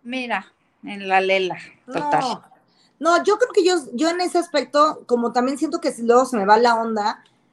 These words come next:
Speaker 2: sí tengo la libretita y ahí semana de tal a tal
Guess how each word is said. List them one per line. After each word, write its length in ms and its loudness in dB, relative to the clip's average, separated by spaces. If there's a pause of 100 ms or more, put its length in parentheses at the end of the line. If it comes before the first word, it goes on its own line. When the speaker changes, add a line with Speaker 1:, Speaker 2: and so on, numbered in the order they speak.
Speaker 2:
sí 360 4
tengo 500 4
la 220 2
libretita 760 -2 (640)
y 140 -2
ahí 340 4
semana 1000 -4
de 240 2
tal 240 2
a 100 0
tal 260 0